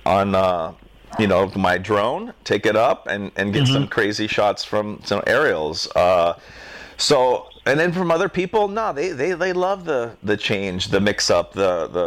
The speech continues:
Speaker 1: um, different looks. Um, I think, you know, with the aerial stuff, I mean, that's, I can sit on the, the beach and, and shoot aerials all day, and, you know, I can go out and, and even shoot,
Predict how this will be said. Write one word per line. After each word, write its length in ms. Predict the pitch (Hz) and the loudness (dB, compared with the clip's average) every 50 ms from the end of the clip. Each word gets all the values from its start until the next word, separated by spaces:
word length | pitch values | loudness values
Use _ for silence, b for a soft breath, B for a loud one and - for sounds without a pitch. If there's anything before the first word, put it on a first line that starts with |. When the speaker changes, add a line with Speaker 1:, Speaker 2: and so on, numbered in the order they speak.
| 82 78 53 | -2 -2 -2
Speaker 1:
um, 240 | 73 92 90 87 92 | -2 -2 -4 -4 -4
different 340 | - 107 101 - - - - | -4 -4 -2 -2 -4 -6 -2
looks. 440 | 95 95 87 - - - - - - - - | 0 0 0 -2 -4 -6 -6 -6 -8 -4 -2
Um, 440 | - 92 92 87 90 85 87 87 - - | 0 2 2 2 0 -2 -4 -8 -6 -2
I 80 | - 101 | -2 -2
think, 380 | 104 - - 143 143 123 - _ _ | 0 0 -2 -4 -4 -4 -10 _ _
you 100 | 123 127 | -2 0
know, 100 | 113 110 | 2 2
with 180 | 107 110 107 - | 2 2 2 2
the 140 | 104 95 - | 0 0 2
aerial 480 | - 104 117 127 139 147 147 117 107 | 0 0 0 0 -2 -2 -2 -4 -4
stuff, 480 | - - - 104 101 98 95 - - - B B B B B B B B B B B B B B B | -6 -6 -4 -2 -2 -2 -4 -6 -12 -20 B B B B B B B B B B B B B B B
I 60 | - 135 | 0 0
mean, 120 | 147 147 | 2 2
that's, 260 | 151 156 180 - - - | 2 0 0 -2 -4 -2
I 120 | 113 131 180 | -2 -2 -2
can 140 | - 160 135 | -2 -6 -4
sit 280 | - - - - 165 151 | -4 -6 -4 -4 -4 -4
on 100 | 156 151 | -4 -4
the, 200 | 151 143 135 127 - - - | -4 -4 -6 -8 -14 -12 -4
the 120 | - 131 123 | -2 -2 0
beach 440 | 127 135 156 202 220 202 - - | 2 0 0 0 0 -2 -4 -4
and, 300 | 156 135 127 131 123 - - - | -4 -4 -4 -6 -8 -6 -2 -2
and 160 | 120 127 123 | -2 0 -2
shoot 200 | - - 151 139 | -2 -2 -2 0
aerials 380 | 117 135 135 135 139 139 127 | 0 0 2 2 0 -2 -2
all 260 | 135 120 123 139 143 135 | -2 -2 -2 -2 -4 -4
day, 420 | 127 135 139 156 185 208 175 139 | -4 -4 -4 -2 -2 -4 -4 -6
and, 320 | 123 120 117 117 120 117 | -6 -6 -8 -8 -8 -4
you 80 | 127 139 | -4 0
know, 80 | 135 123 | 2 2
I 100 | 120 120 | 2 2
can 200 | 123 - 139 131 | 0 -2 -8 -2
go 120 | 117 127 123 | 0 2 4
out 180 | 131 135 120 | 4 2 0
and, 200 | 127 123 120 117 - _ _ - | -2 -8 -14 -16 -16 _ _ -6
and 160 | 135 139 131 | -4 -2 -2
even 180 | 139 143 151 | -2 -2 -4
shoot, 320 | 131 - - - 156 135 | -4 -4 -2 -2 -2 -4